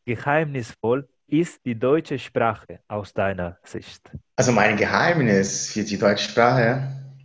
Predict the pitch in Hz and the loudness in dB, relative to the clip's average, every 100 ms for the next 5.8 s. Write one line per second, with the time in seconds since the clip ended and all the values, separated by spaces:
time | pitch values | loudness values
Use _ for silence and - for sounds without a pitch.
0 | _ _ _ _ _ _ _ - - - | _ _ _ _ _ _ _ -20 -20 -2
1 | 151 139 156 160 160 156 135 147 165 123 | 0 0 2 4 4 4 6 6 2 -2
2 | 113 - 180 226 175 120 - 135 135 131 | -4 2 6 6 4 0 -4 -4 0 0
3 | 120 131 127 117 113 127 - 139 127 117 | 0 -2 0 0 -2 -4 0 0 0 0
4 | 131 151 175 180 196 180 139 131 123 127 | 0 0 -2 -4 -4 -2 -2 -2 0 0
5 | 131 - 117 - 101 98 - 85 | 0 -2 -8 -4 -2 -2 -4 -14